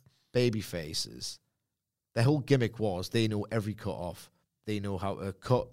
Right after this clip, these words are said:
the ring in half. They know how to cheat and obscure the referee and deceive the referee and all the rest of it. So how is this gonna work when their whole bit was they are great at being a heel Southern sta-, uh, style tag team?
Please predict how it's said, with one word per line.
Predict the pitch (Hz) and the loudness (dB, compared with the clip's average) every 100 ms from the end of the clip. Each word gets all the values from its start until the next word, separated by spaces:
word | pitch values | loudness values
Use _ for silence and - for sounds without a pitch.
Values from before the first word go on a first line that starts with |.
| - | -6
the | 113 | -2
ring | 110 104 | 0 -2
in | |
half. | 92 92 82 85 - _ _ - | -4 -4 -6 -8 -12 _ _ -4
They | 101 98 - | -2 -2 -4
know | 101 98 95 - | -6 -4 -4 -4
how | 101 92 95 92 - - | -4 -2 -2 -4 -6 -4
to | 101 92 92 - | -2 -2 -2 -4
cheat | - - 123 113 98 | 0 2 4 0 -4
and | |
obscure | 95 85 - 117 110 | -6 -2 -2 0 0
the | 104 | 0
referee | 98 - 101 98 98 98 | -2 -4 -4 -2 -2 -4
and | 92 95 95 87 | -6 -8 -8 -6
deceive | 92 - 107 92 | -2 -2 -2 -4
the | 101 | -4
referee | 98 - 98 | -4 -4 -6
and | 95 | -6
all | 95 | -6
the | 90 | -6
rest | 82 - - | -6 -8 -10
of | |
it. | 69 - - _ _ _ _ - | -14 -14 -20 _ _ _ _ -6
So | - 98 | 0 4
how | 139 | 4
is | 151 | 4
this | 143 | 2
gonna | - 123 | 0 2
work | 113 120 110 98 | 4 4 4 -2
when | 101 98 | -4 -2
their | 90 110 101 | 0 2 2
whole | 131 156 | 2 2
bit | 135 - 147 - | 2 2 2 2
was | 80 - 95 110 - - _ _ _ _ _ _ _ - | -8 -8 -6 -4 -6 -10 _ _ _ _ _ _ _ -2
they | 117 | 2
are | 113 110 117 | 4 2 0
great | - 107 120 117 113 - | -4 4 6 6 2 -2
at | - 104 - | -2 -4 -2
being | 110 104 | -2 -2
a | 101 | -2
heel | 113 107 | 0 0
Southern | 101 104 95 | -2 -4 -6
sta-, | 95 - 98 - | -8 -4 -4 -2
uh, | 104 104 | 0 0
style | - - - 95 95 | -2 -2 0 -2 -2
tag | - 107 101 | 0 -2 -2
team? | - 80 85 | -8 -10 -12